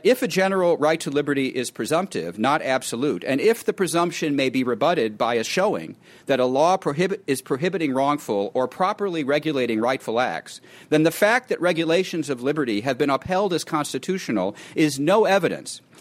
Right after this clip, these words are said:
that a general constitutional right to liberty does not exist. It may merely be a sign that the government has met its properly defined burden of proof. But does the Constitution protect a general right to liberty of this type?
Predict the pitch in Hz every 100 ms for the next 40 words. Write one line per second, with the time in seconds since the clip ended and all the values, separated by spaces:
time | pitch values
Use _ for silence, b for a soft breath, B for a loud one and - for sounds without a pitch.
0 | B 135 131 147 170 190 190 - 160 151
1 | 160 - 139 - 139 127 117 120 - 117
2 | 107 107 113 120 110 98 98 98 151 92
3 | - - _ B B B 151 170 170 151
4 | 175 247 214 143 120 - 101 80 80 113
5 | B B 143 143 156 156 156 156 - 156
6 | 127 139 190 - 127 - - 135 156 143
7 | 135 147 135 113 107 107 107 107 104 107
8 | 107 - 117 - - _ _ _ _ _
9 | _ _ _ B B 180 175 160 208 226
10 | 214 - 175 160 - - 185 208 - 87
11 | - B B 190 - 254 269 - - 113
12 | 131 120 110 104 104 98 113 98 95 98
13 | 95 85 92 - 95 78